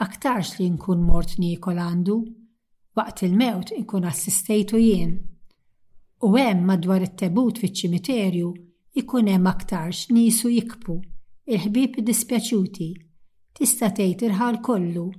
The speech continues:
għax kulħadd ħabib, u jien il-missier ta' kulħadd. Kif triduni nħalli hemm dak li ben jew dik il-bint spiritwali tiegħi bla ma niftaħ fommi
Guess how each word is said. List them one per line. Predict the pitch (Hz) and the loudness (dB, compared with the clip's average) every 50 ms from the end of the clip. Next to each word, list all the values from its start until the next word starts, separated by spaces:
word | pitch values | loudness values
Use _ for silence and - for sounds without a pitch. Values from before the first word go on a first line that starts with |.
| - - _ _ | -16 -20 _ _
għax | - 190 - - | -6 -6 -4 -4
kulħadd | - 262 220 - 240 208 - - - - | -4 -4 -2 0 0 -2 -2 -4 -6 -6
ħabib, | 180 160 160 175 170 190 190 - - - _ _ _ _ _ _ _ _ _ _ _ _ - | -6 -4 -2 -2 -2 -4 -4 -8 -12 -20 _ _ _ _ _ _ _ _ _ _ _ _ 0
u | 208 | 2
jien | 185 208 269 269 226 185 180 190 - - - | 4 4 4 4 2 0 -2 -4 -6 -6 -2
il-missier | 247 220 196 190 - - - - 240 240 226 233 | -2 0 0 0 0 0 -2 0 -2 -2 -2 -2
ta' | 233 208 - | -4 -4 -2
kulħadd. | 233 226 - - - 170 156 165 - - - - _ _ _ _ _ _ _ _ _ _ _ - - - - | -2 -2 -2 -4 -6 -8 -10 -12 -14 -20 -20 -20 _ _ _ _ _ _ _ _ _ _ _ -20 -16 -12 -4
Kif | - 349 320 - | -2 -2 -2 0
triduni | - 220 208 180 190 190 185 185 185 185 | -2 -2 2 4 4 4 4 4 4 2
nħalli | 156 180 202 196 185 180 180 180 180 185 | 2 0 0 0 0 0 0 0 0 0
hemm | 185 185 180 180 180 180 | 0 0 0 -2 -2 -2
dak | 196 190 - - 208 | -4 -6 -6 -2 0
li | 190 190 | 0 2
ben | 165 185 180 185 180 185 - - _ _ _ | 2 2 0 0 -2 -4 -6 -10 _ _ _
jew | - 202 185 | 0 0 2
dik | 180 190 254 233 - | 2 0 -2 -2 -2
il-bint | 196 185 165 - 190 185 180 185 - | -2 -2 0 0 0 0 0 0 0
spiritwali | - - - 202 180 180 185 - - 254 233 208 185 175 180 | -2 -4 -4 -4 -4 -4 -6 -8 -4 -4 -2 -2 -2 -4 -6
tiegħi | - - 208 190 185 185 180 180 180 185 - - - _ _ _ _ _ _ _ _ - | -6 -2 0 0 2 2 0 0 -2 -4 -8 -14 -20 _ _ _ _ _ _ _ _ -2
bla | 214 208 208 202 | 0 2 2 4
ma | 196 202 | 4 4
niftaħ | 247 302 240 - - - 190 - - - | 4 2 2 0 -4 -8 -10 -10 -10 -14
fommi | - - 185 190 185 185 180 180 185 185 | -12 -6 -2 0 0 2 2 2 2 0